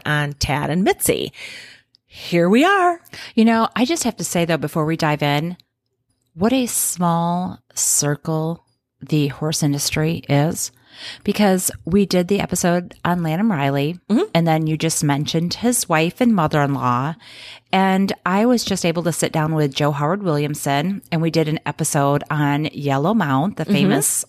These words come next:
Speaker 2: paint horse and
Speaker 1: Icon.
Speaker 2: bar-, right, model, and Lanham Riley showed Yellow Mount in the roping events.
Speaker 1: Right.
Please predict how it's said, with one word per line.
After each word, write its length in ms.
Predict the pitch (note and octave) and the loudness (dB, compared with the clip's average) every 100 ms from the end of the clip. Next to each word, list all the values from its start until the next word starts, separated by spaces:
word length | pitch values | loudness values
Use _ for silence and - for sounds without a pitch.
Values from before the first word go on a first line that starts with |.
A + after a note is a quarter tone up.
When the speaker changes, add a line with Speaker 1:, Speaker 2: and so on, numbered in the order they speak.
| - | -12
Speaker 2:
paint 340 | - D#3 D#3 | -10 -8 -8
horse 400 | - D#3 C#3 C#3+ A3 | -6 -2 0 2 0
and 140 | A#3 F3 | 0 -2
Speaker 1:
Icon. 300 | F3+ F3+ F3+ | 0 2 2
Speaker 2:
bar-, 200 | D#3+ - - | 2 -2 -2
right, 380 | D3 F#3 G3 | 0 2 2
model, 480 | G3 D3+ D#3 D#3 F3+ - - - - _ - | 2 2 2 2 0 -6 -16 -16 -18 _ 2
and 320 | G3 G3 F#3+ - | 2 2 -2 -4
Lanham 580 | E3+ F3 F3+ A3+ A#3 F#3 | -2 2 4 4 2 0
Riley 680 | E3 D#3 G3 G#3 D#3 D3 D3+ - - - | -2 0 0 0 0 -2 -4 -8 -20 -14
showed 560 | - - E3+ E3+ F#3+ | -8 0 2 2 0
Yellow 340 | G3 E3+ D#3+ F3 | 0 0 0 -2
Mount 520 | D#3 C#3+ D#3 F3+ - _ _ | -2 -2 -4 -6 -10 _ _
in 60 | F3+ | -2
the 60 | F#3 | 0
roping 300 | A#3 - A3+ | 0 0 -2
events. 460 | - C#2+ F#3 - G3 E3+ E3+ G3+ | -2 -6 -8 -8 -8 -10 -4 0
Speaker 1:
Right. 680 | C#4 A4+ F4+ - - - | 4 4 2 -2 -2 -2